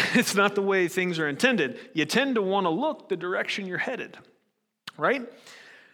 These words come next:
And this happens a couple ways in marriages, okay? The first is that sometimes the wife is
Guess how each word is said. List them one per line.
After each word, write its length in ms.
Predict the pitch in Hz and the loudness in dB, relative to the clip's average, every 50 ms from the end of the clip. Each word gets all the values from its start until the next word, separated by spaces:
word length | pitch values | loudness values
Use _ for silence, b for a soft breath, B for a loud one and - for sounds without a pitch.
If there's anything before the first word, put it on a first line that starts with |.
| B B B B - | B B B B 0
And 120 | - 175 190 | 2 4 6
this 160 | 226 226 - | 6 6 6
happens 380 | - 240 254 240 233 240 185 | 6 6 6 6 4 2 4
a 60 | 196 - | 4 4
couple 360 | - 180 220 214 208 196 180 | 4 4 4 4 2 0 2
ways 380 | 180 185 180 175 170 160 135 | 4 4 4 4 2 2 0
in 160 | 175 156 151 147 | -4 -4 -2 0
marriages, 600 | 143 139 131 127 117 117 120 123 139 - - - - _ - | 0 0 0 -2 -4 -6 -10 -10 -8 -8 -8 -10 -12 _ -12
okay? 340 | 143 131 - 170 170 180 170 - - | -4 0 2 2 2 2 -2 -4 -6
The 60 | 151 | -4
first 420 | - - 226 240 247 226 - - | 2 4 4 6 6 4 2 0
is 140 | 185 170 143 | -2 0 2
that 320 | 170 165 165 165 160 - B B B B B B B B B B | 4 4 4 4 2 -2 B B B B B B B B B B
sometimes 460 | B - - 202 202 214 220 220 202 143 | B 0 0 2 4 6 4 4 4 2
the 100 | 180 170 | 0 0
wife 380 | 165 160 175 196 208 202 208 | 2 4 4 4 4 2 0
is 180 | 202 175 165 | -2 -4 -4